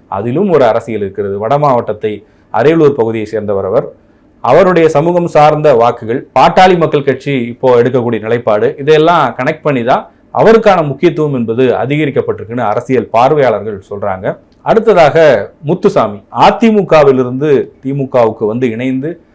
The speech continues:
தொடர்ந்து இங்க பணியாற்றி தி மு கல அவருக்கு ஒரு நல்ல பேரு, முதலமைச்சரும் அவர் மேல நம்பிக்கை வச்சிருக்காரு. கொங்கு மண்டலம் அப்படின்னு பார்க்கும்போது முத்துசாமி அப்படிங்கிற பேரையும் தவிர்க்கவே முடியாது. அவர் ஏற்கனவே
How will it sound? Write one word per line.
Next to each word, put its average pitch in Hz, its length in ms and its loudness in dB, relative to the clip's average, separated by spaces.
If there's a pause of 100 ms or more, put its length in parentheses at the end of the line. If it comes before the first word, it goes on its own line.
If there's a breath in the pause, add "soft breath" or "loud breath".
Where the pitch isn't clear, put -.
(260 soft breath)
தொடர்ந்து 175 360 4 (120)
இங்க 120 200 -2 (180)
பணியாற்றி 120 480 -4
தி 127 140 -6
மு 127 140 -4
கல 113 280 0
அவருக்கு 107 340 -2
ஒரு 95 80 -8
நல்ல 107 220 -4
பேரு, 113 300 -2 (420 soft breath)
முதலமைச்சரும் 147 520 2
அவர் 123 140 -2
மேல 127 120 -2
நம்பிக்கை 120 340 -4
வச்சிருக்காரு. 110 420 -4
கொங்கு 175 260 -2
மண்டலம் 156 380 2
அப்படின்னு 127 260 -2
பார்க்கும்போது 113 580 -2 (720 soft breath)
முத்துசாமி 156 540 0
அப்படிங்கிற 127 300 -2
பேரையும் 127 440 -2
தவிர்க்கவே 151 560 2
முடியாது. 120 340 -2 (140)
அவர் 113 240 -2
ஏற்கனவே 143 520 0